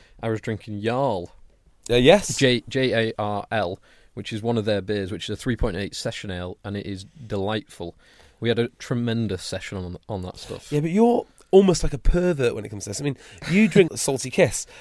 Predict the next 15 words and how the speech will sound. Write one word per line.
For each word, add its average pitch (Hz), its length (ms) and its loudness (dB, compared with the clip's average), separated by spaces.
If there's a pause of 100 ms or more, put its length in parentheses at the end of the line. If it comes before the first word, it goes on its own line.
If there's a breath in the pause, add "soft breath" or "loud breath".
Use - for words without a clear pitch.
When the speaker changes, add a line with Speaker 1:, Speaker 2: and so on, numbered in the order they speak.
(160 loud breath)
Speaker 2:
If - 180 2
Tim 262 220 4
was 254 160 2
here, 107 300 0 (300 soft breath)
Tim 220 160 6
would 202 80 2
tell 170 140 4
you 151 80 2
ex-, 143 240 -2
exactly 151 300 4
what 143 180 2
Salty 156 300 2
Kiss 147 240 -4
tastes 196 280 -2
like, 107 320 -4